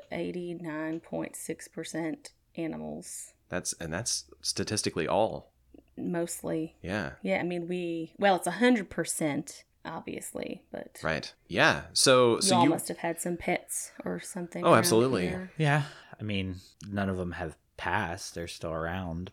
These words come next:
Speaker 3: But
Speaker 2: Well, none of our, our pets. I mean, this
Speaker 3: Well,
Speaker 2: is
Speaker 3: yeah, I mean, I, I
Speaker 2: yeah,
Speaker 3: don't
Speaker 2: we haven't
Speaker 3: know the
Speaker 2: always been
Speaker 3: history
Speaker 2: in
Speaker 3: of
Speaker 2: the
Speaker 3: the
Speaker 2: studio.
Speaker 3: studio.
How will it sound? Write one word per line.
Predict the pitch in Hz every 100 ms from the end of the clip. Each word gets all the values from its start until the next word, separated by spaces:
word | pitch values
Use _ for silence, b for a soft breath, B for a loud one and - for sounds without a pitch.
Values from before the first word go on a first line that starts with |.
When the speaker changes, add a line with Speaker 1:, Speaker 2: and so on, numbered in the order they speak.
| -
Speaker 3:
But | -
Speaker 2:
Well, |
none | 165 139
of |
our, | 101 110 85 -
our | 95 104
pets. | - - - -
I |
mean, | 78 71
this | 76
Speaker 3:
Well, | 113
Speaker 2:
is | 98
Speaker 3:
yeah, | 87
I | 98
mean, | 95
I, |
I | 90
Speaker 2:
yeah, | - 85
Speaker 3:
don't | 76
Speaker 2:
we | 117
haven't | 113
Speaker 3:
know | 98
the |
Speaker 2:
always | 85
been | 82 76
Speaker 3:
history | 95
Speaker 2:
in |
Speaker 3:
of | 85
Speaker 2:
the |
Speaker 3:
the | 82
Speaker 2:
studio. | 78 67
Speaker 3:
studio. | - 80 87